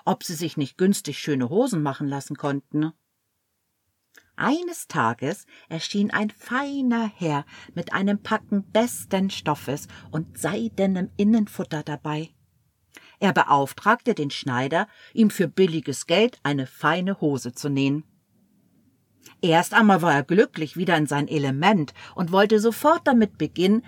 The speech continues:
eine elegante Hose zu schneidern. Er legte sich den Stoff auf den Schoß und meinte nun, dass sein Kater ihm auf den Schoß spränge, wie er es nun schon so lange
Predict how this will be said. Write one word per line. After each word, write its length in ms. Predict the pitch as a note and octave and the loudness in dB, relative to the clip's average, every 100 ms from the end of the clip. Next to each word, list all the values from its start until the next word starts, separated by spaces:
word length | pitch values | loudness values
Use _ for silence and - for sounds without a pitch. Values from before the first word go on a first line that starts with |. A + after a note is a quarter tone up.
| - | -8
eine 240 | - D#3+ F3 | -6 -4 -4
elegante 760 | E3 F#3 F#3 F3+ G#3 G#3 G#3+ | -4 -4 -2 0 0 0 -2
Hose 340 | F3 D#3+ D3 C3 | 0 0 0 -6
zu 160 | - | -10
schneidern. 640 | D3+ D3+ D3 D3 D3+ D#3 F#3 _ _ _ _ _ _ _ _ _ _ | -8 -2 0 0 0 -4 -6 _ _ _ _ _ _ _ _ _ _
Er 140 | - E3+ | -2 0
legte 460 | D#3+ F#3 - A#3+ | 2 0 0 0
sich 220 | A3 A3 - | 2 0 -2
den 140 | D#3 | -10
Stoff 380 | - - - - | -8 0 0 0
auf 200 | C3+ - | -8 -8
den 200 | B2+ A#2 | -8 -8
Schoß 640 | - A#2+ A#2+ F3+ B3 - _ _ _ _ - | -6 -4 -2 -2 -2 -10 _ _ _ _ -14
und 240 | - C#4 C4 | 0 0 4
meinte 380 | D4 F4+ E4+ A#3 | 4 4 0 4
nun, 400 | B3 D#4 A#3 C#4+ _ - | 6 6 4 2 _ -2
dass 160 | C#4 - | 0 2
sein 220 | B3 G3+ | 2 2
Kater 400 | C4 C#4+ - G3+ | 4 4 4 -2
ihm 240 | - A#3+ A#3 | 4 4 4
auf 180 | G3+ F#3+ | 2 0
den 180 | - D#3+ | -4 -8
Schoß 280 | - E4+ - | -4 -4 -4
spränge, 560 | - B2+ D#3 C#3+ C#3+ _ - - | -6 -2 2 2 0 _ -20 -16
wie 160 | - G3 | 0 2
er 120 | F#3 | 2
es 160 | G3+ - | 0 0
nun 140 | G3+ | -2
schon 220 | - G#3+ | 2 0
so 120 | G#3+ | 4
lange 420 | A3 G#3+ A#3+ B3+ | 4 6 4 4